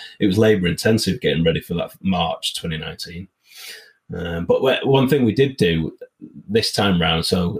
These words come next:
sort of towards the back end of twenty twenty, was, um, we set up two, two environments on our, in our shipping system,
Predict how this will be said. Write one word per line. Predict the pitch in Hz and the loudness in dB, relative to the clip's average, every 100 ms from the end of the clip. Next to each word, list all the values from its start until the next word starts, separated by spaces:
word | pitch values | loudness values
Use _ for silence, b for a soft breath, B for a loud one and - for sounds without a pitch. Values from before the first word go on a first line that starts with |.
| - | -8
sort | - - | -2 -2
of | - | 0
towards | 101 101 - | -2 -2 -2
the | |
back | 107 - | -6 -2
end | 98 90 | 0 0
of | 90 | -2
twenty | - 95 87 | -2 -2 -2
twenty, | - 101 87 82 | -2 -2 0 -2
was, | 92 - - - | -2 -2 -4 -6
um, | 95 90 90 90 - B B B B B B _ _ _ - | -4 -2 -4 -6 -8 B B B B B B _ _ _ -4
we | 107 | -2
set | - - | 0 0
up | 92 - | 0 -2
two, | - 113 95 90 - | 0 2 2 0 -2
two | 123 | 0
environments | 95 92 110 107 98 80 - - - - | 2 4 4 4 4 0 -2 -4 -8 -8
on | 90 | -4
our, | 90 90 92 | -2 -2 -2
in | 92 | -2
our | 87 80 | -2 -2
shipping | - - 104 | -2 0 0
system, | - - - 85 82 | -2 -4 -4 -6 -6